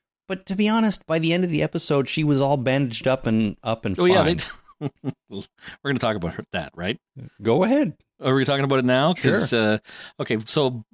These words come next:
Speaker 2: beyond the fact that she was impaled by,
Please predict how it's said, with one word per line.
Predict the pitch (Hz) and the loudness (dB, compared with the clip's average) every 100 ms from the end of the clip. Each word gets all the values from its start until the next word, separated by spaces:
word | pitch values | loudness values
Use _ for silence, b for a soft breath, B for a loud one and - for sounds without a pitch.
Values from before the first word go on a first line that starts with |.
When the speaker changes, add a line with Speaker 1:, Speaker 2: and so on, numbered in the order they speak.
| _ 131 | _ 0
Speaker 2:
beyond | 156 185 220 | 2 4 4
the | 196 | 2
fact | - 139 127 - | 2 0 0 -2
that | 120 110 - | 2 2 0
she | - 165 | -2 2
was | 139 123 | 2 2
impaled | 110 113 113 113 | -2 0 -2 0
by, | 104 95 92 | 2 2 2